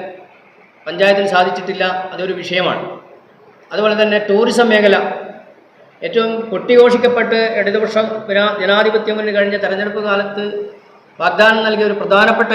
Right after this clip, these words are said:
കാര്യമാണ് ടൂറിസം രംഗത്ത് വലിയ കാൽവെപ്പ് നടത്തും എന്നുള്ളത്. കൊട്ടത്തലച്ചി, തിരുനെറ്റി ടൂറിസം പദ്ധതി നടപ്പാക്കുമെന്ന് പറഞ്ഞുകൊണ്ട് യാതൊരു നടപടിയും ഇത് സംബന്ധിച്ച് നടത്തിയിട്ടില്ല. അതുപോലെ തന്നെ ഗ്രാമപഞ്ചായത്തിൻ്റെ പ്രധാന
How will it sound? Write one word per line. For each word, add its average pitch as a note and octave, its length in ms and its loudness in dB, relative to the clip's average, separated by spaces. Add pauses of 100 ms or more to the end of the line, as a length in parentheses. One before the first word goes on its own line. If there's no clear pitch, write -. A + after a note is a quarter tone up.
കാര്യമാണ് F3 440 0 (400)
ടൂറിസം G#3 400 -2 (260)
രംഗത്ത് F3 360 -8 (200)
വലിയ F3 200 -8 (300)
കാൽവെപ്പ് F#3+ 420 -6
നടത്തും F3 360 -6
എന്നുള്ളത്. C#3+ 280 -6 (760)
കൊട്ടത്തലച്ചി, A3 540 0 (120)
തിരുനെറ്റി G#3+ 400 2 (100)
ടൂറിസം G#3 400 0
പദ്ധതി G3+ 280 0
നടപ്പാക്കുമെന്ന് G3 640 0
പറഞ്ഞുകൊണ്ട് F#3+ 380 -4 (120)
യാതൊരു G#3 320 0
നടപടിയും G3 400 2 (180)
ഇത് D#3+ 180 -16
സംബന്ധിച്ച് F3 360 -12
നടത്തിയിട്ടില്ല. F#3 440 -4 (920)
അതുപോലെ A3+ 300 4
തന്നെ A3 220 0
ഗ്രാമപഞ്ചായത്തിൻ്റെ A3 920 2 (880)
പ്രധാന A3 280 6